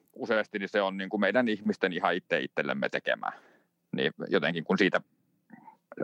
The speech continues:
sen saisi ainakin niin kuin vähennettyä siihen verrattuna,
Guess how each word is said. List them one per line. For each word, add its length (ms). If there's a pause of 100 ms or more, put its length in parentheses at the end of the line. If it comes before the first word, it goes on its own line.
(220)
sen 300
saisi 280
ainakin 360
niin 120
kuin 140
vähennettyä 600
siihen 280
verrattuna, 400